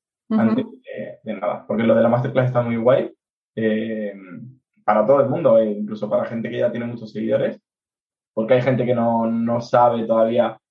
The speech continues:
Speaker 2: cómo funciona, pues, el algoritmo de TikTok, cómo, qué es lo
Speaker 1: Claro.
Speaker 2: que prioriza. Pero también está guay porque, a-, aparte de hablar de eso, eh,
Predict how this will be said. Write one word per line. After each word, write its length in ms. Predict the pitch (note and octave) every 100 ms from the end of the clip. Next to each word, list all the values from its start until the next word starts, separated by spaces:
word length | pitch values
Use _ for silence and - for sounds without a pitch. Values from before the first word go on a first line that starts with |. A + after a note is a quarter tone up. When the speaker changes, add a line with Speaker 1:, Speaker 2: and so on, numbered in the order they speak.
| _ _ _ _
Speaker 2:
cómo 300 | - B2 A#2
funciona, 720 | A2 A2 A#2 A2+ A2+ A2 A2 G#2+
pues, 160 | G#2+ G#2
el 80 |
algoritmo 460 | G#2+ G#2+ A2 G#2 G#2
de 60 | G#2
TikTok, 560 | G#2+ - C3+ C3 B2+
cómo, 600 | B2+ A2+ A2 A2 G#2+ -
qué 80 | -
es 100 | A2+
lo 80 | A2+
Speaker 1:
Claro. 360 | A2 G#2 G#2 G#2+
Speaker 2:
que 100 | - - _
prioriza. 840 | A2+ A2+ C3 C3 B2 B2 A#2+ - _ _ _ _ _
Pero 160 | C3
también 200 | C3 B2+
está 140 | C#3 D3
guay 200 | C#3+ C#3+
porque, 200 | C#3 A#2+
a-, 140 | A#2+
aparte 380 | A#2 - G#2+ -
de 60 | A#2+
hablar 200 | B2 A#2+
de 100 | B2+
eso, 300 | C3 C3 C3+
eh, 300 | - A2 -